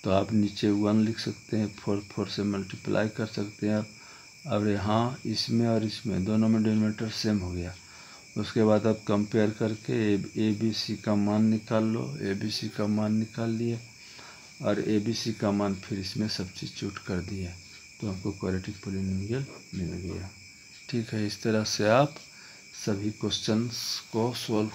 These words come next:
कर सकते हैं इस exercise में, ठीक है।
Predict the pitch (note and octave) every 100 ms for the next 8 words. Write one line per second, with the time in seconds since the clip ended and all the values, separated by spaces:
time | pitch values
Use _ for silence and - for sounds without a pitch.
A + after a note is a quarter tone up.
0 | - G2+ F#2 G2+ F#2+ - B2 A#2 G#2+ G#2
1 | A2 F#2 - G2+ - G#2 F#2+ F#2 F#2 F#2+
2 | - - - - - - - A#2 A2+ A2
3 | G#2+ G2